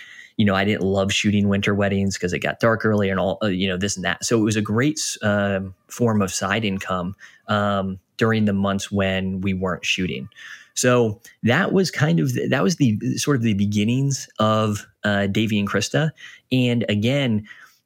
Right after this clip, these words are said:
you know, my, my, uh, role in all of that, you know, I was really interested in the business, uh, side of things. So while she was, you know, sort of the artist and creative, um, I was interested in, okay, so how do we get more business? How do we market our business effectively?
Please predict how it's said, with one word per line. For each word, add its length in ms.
you 200
know, 120
my, 560
my, 640
uh, 160
role 400
in 140
all 220
of 60
that, 280
you 100
know, 60
I 80
was 100
really 220
interested 400
in 80
the 60
business, 580
uh, 320
side 300
of 80
things. 440
So 380
while 280
she 220
was, 580
you 140
know, 120
sort 280
of 80
the 160
artist 420
and 100
creative, 640
um, 260
I 120
was 180
interested 440
in, 120
okay, 340
so 140
how 220
do 60
we 120
get 180
more 180
business? 480
How 120
do 80
we 80
market 340
our 80
business 340
effectively? 680